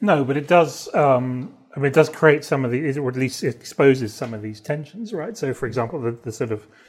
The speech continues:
the whole decarbonization drive, transition to electric vehicles, renewable energy and so forth.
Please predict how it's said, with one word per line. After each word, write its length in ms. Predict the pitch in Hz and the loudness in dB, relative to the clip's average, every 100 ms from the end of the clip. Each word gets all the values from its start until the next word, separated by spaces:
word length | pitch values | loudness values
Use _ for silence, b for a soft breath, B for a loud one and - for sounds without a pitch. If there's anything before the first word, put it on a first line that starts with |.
| b b - | b b -2
the 60 | |
whole 240 | 113 127 117 | 4 4 4
decarbonization 1200 | 123 117 - 120 113 110 107 104 107 - 120 107 | 2 0 0 0 0 -2 -4 -4 -6 -6 -10 -6
drive, 320 | 107 107 98 | -6 -6 -8
transition 560 | - 110 104 110 - 120 | -10 -10 -8 -12 -12 -12
to 120 | 127 | -10
electric 360 | 117 - 123 - | -10 -8 -8 -4
vehicles, 680 | 113 110 127 110 110 - _ | -4 -4 -6 -6 -8 -14 _
renewable 540 | 127 113 113 113 107 113 | -8 -4 -2 -2 -2 -4
energy 280 | 113 110 | -4 -8
and 100 | 110 | -12
so 140 | - 104 | -10 -12
forth. 320 | - 110 | -8 -10